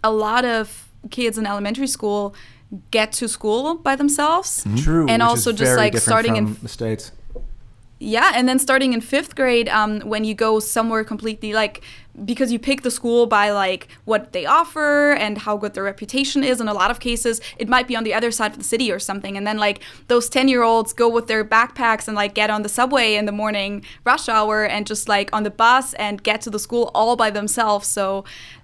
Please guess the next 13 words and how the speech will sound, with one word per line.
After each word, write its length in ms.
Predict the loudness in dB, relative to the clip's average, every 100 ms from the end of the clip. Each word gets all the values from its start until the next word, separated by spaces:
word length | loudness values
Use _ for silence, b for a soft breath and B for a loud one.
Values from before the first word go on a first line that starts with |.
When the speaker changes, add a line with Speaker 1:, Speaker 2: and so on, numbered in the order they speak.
| 0
Speaker 1:
just 360 | 2 0 -6
through 200 | -4 -2
those 220 | 0 0 -2
kind 140 | -4
of 100 | -2
things, 180 | -2 -2
I 80 | -4
think, 380 | -2 -4 -2
um, 400 | -2 -2 -4 -6
German 280 | -2 0 2
kids 320 | 0 -4 -4
kind 200 | -4 -4
of 100 | -4